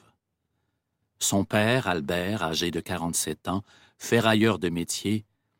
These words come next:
est au chômage et a des problèmes de santé causés par l'abus d'alcool. Sa mère, Claire Boilly-Boucher,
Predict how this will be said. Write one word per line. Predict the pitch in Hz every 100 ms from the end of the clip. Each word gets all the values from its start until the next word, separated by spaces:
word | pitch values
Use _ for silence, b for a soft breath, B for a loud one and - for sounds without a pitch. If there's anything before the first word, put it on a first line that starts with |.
| _
est | - 135
au | 139
chômage | - 120 113 87 80 78 - _ _ _ _ _ _
et | 113 135
a | -
des | 117 117
problèmes | - 113 110 131
de | 113
santé | 107 - 110 123
causés | 110 113 95 113
par | 98 90
l'abus | 90 92 101
d'alcool. | 92 82 - 76 69 - _ _ _ _ _ _ _ _ _ -
Sa | -
mère, | 98 101 104 139 147 _ _ _ _ _ _
Claire | 110 117 107
Boilly-Boucher, | 82 92 98 95 78 82 - 87 85